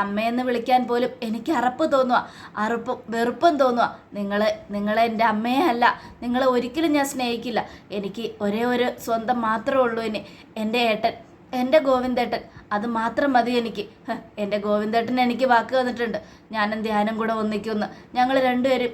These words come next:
ഒന്നിപ്പിക്കാമെന്ന്. അത് മതി, അത് മാത്രം മതി." അത് കേട്ടതും വിജയലക്ഷ്മി ഞെട്ടി. "മോളെ, ഞാൻ പറയുന്നൊന്ന് വേണ്ട, എനിക്കിനി നിങ്ങളോടൊന്നും പറയാനില്ല" എന്നും പറഞ്ഞുകൊണ്ട്, ഏ, രഞ്ജു സംസാരിച്ചുകൊണ്ടിരിക്കുമ്പോൾ ഗോവിന്ദ് ഫോൺ മേടിക്കുക. "കേട്ടല്ലോ,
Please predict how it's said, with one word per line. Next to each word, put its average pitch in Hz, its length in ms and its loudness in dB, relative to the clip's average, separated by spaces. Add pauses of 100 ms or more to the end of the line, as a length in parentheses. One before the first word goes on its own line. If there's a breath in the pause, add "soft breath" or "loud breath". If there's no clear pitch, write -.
(140)
ഒന്നിപ്പിക്കാമെന്ന്. 226 640 -2 (320 loud breath)
അത് 294 120 2 (100)
മതി, 202 180 0 (300 loud breath)
അത് 277 100 4 (140)
മാത്രം 277 380 2
മതി." 220 160 0 (200)
അത് 190 100 -6 (120)
കേട്ടതും 202 400 -4 (800)
വിജയലക്ഷ്മി 208 560 -2
ഞെട്ടി. 208 240 -2 (100)
"മോളെ, 208 200 2 (100)
ഞാൻ 240 200 2
പറയുന്നൊന്ന് 233 520 2 (340 loud breath)
വേണ്ട, 220 200 0 (260)
എനിക്കിനി 208 420 -2
നിങ്ങളോടൊന്നും 247 600 0
പറയാനില്ല" 240 460 2 (420 loud breath)
എന്നും 302 260 0
പറഞ്ഞുകൊണ്ട്, 208 420 0 (300 loud breath)
ഏ, 226 180 -2
രഞ്ജു 226 260 -6
സംസാരിച്ചുകൊണ്ടിരിക്കുമ്പോൾ 226 840 -2
ഗോവിന്ദ് 214 340 -2 (120)
ഫോൺ 214 180 -2 (100)
മേടിക്കുക. 208 320 0 (260)
"കേട്ടല്ലോ, 240 400 2